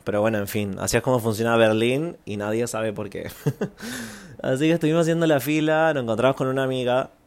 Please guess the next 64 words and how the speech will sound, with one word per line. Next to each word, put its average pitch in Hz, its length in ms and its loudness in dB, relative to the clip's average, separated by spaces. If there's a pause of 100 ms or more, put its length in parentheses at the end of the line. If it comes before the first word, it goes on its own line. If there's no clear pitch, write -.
(160)
que 107 220 -4
había 104 320 -2
en-, 107 300 -6
estado 110 300 4
antes 117 280 2
que - 100 -8
no 110 120 -4
tenía 107 220 -6
entrada, 101 420 -2
me 110 80 -8
dijo 104 160 -16
que 98 100 -12
llegó 98 220 0
a 117 40 4
la 127 100 4
entrada 123 640 2 (200)
y 104 80 -10
le 98 100 -4
dijeron 110 220 0
que 110 60 -2
no 113 100 2
podía 101 180 0
comprar 95 240 -6
entrada 98 240 -4
ahí, 110 280 -2
así 98 200 -6
que 98 120 -6
se 95 100 -6
devolvió. 104 640 -2 (880)
Y 110 240 -2
nosotros 117 280 0
dijimos 143 380 0
como, 110 280 -6
puta, 110 220 0
bueno, 98 260 -2
onda, 117 200 -2
no 117 160 0
voy 139 120 6
a - 20 6
estar 156 160 2
en 151 80 2
esta 131 160 0
fila 131 320 4
con 117 160 0
gente 123 500 2
que 107 120 -6
no 101 100 -8
tiene 110 180 -2
entrada, 120 320 4
porque 107 220 -2
había 120 200 0
gente 156 220 -2
que 127 80 -2
sí 127 120 -8
tenía 131 300 -2
y 123 40 -2
otra 113 140 -4
que 104 80 -6
no 104 80 -10
tenía. 98 360 -10 (300)
Dije, - 220 -6
bueno, 95 300 -4
ya 104 120 -4
fue. 92 260 -10